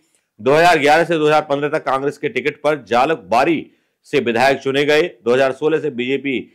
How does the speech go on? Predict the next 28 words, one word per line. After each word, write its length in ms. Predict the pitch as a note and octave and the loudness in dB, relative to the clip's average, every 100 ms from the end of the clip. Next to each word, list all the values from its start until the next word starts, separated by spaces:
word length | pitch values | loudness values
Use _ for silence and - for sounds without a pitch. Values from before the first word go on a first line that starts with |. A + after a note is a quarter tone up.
| _ _ | _ _
की 100 | - | -4
टिकट 360 | B2+ C#3+ D#3 - | -4 0 -2 -2
पर 140 | A#2 | -6
जीते। 400 | B2 D3 F#2 D2 _ _ _ _ _ _ _ _ _ _ | -2 -4 -4 -12 _ _ _ _ _ _ _ _ _ _
शारदा 560 | - D3+ D#3 D#3 D#3+ _ _ _ _ | 0 2 4 2 -2 _ _ _ _
चिट 220 | E3 E3 | -2 -2
फंड 240 | E3 D#3+ | -2 -4
घोटाले 360 | D3+ B2+ C3+ C#3+ | -2 0 0 0
से 120 | C#3 | -2
इनका 220 | C3+ A#2+ | -8 -4
भी 120 | A#2 A2 | -6 -4
नाम 200 | G#2+ G#2 | -6 -6
जुड़ा 180 | G#2 | -6
था, 100 | B2 | -4
इनके 160 | D3 B2+ | -6 -10
खिलाफ 240 | A2+ A#2+ | -6 -4
भी 120 | G2+ F#2 | -4 -8
जांच 200 | F#2+ F#2 | -10 -8
चल 180 | G2 | -10
रही 180 | E2 D#2+ | -10 -12
थी। 320 | D#2 F#2 E2 _ _ _ _ _ _ | -14 -16 -16 _ _ _ _ _ _
भैया, 520 | A2 D3 D#3 C#3+ - _ _ _ _ _ _ _ _ | 0 2 2 0 -6 _ _ _ _ _ _ _ _
और 280 | A2+ C3+ C#3+ | 2 4 4
हार्दिक 400 | C3+ A#2+ C#3 E3+ | 2 0 2 0
पटेल 320 | D#3+ D#3 E3+ | 0 -2 -6
राजद्रोह 380 | A2+ C3 C3 D3 | 0 0 2 0
का 300 | C#3+ C#3+ B2 G#2+ | 0 -4 -4 -4
मामला, 600 | A#2 C#3 D3 D3 _ | -4 -4 -8 -12 _